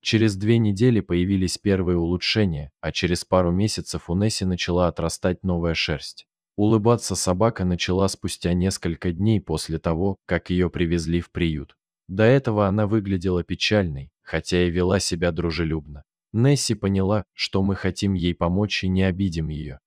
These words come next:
А весной того же года жизнь хаски изменилась очень сильно.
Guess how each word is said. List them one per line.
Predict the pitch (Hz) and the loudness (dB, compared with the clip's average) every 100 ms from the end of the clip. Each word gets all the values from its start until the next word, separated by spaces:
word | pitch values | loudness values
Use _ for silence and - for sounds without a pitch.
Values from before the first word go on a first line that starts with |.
| _ _ | _ _
А | 104 | -2
весной | 104 107 127 131 | 0 0 2 2
того | 110 95 92 | 2 0 0
же | 87 | 0
года | 85 110 95 | 2 2 2
жизнь | 82 101 92 87 | 0 0 0 -4
хаски | - 110 - - 82 | 0 0 -2 -4 -4
изменилась | 85 90 92 104 98 - | -2 0 0 0 0 -2
очень | 92 - 87 | -4 -2 -4
сильно. | - 85 73 65 | -4 -4 -4 -8